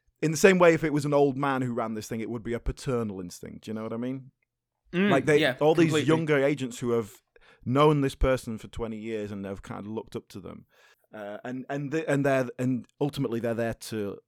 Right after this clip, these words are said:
Speaker 1: protect them. And so
Speaker 2: Mm.
Speaker 1: that, and then the, the, the duality of that, where she has to, and Bond understands this ultimately as well, she has to kind of go, "Oh, this person, I'm gonna have to let this person die f-,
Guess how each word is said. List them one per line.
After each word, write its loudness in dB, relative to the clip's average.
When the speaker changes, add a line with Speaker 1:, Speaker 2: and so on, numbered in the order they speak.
Speaker 1:
protect -2
them. -14
And -4
so 4
Speaker 2:
Mm. 2
Speaker 1:
that, 2
and -4
then -2
the, 0
the, -6
the -12
duality -6
of -10
that, -12
where -12
she -10
has -8
to, -14
and -16
Bond -6
understands -10
this -14
ultimately -12
as -12
well, -6
she -8
has -6
to -10
kind -6
of -8
go, -2
"Oh, -2
this -8
person, -6
I'm -10
gonna -8
have -14
to -14
let -10
this -14
person -8
die -6
f-, -20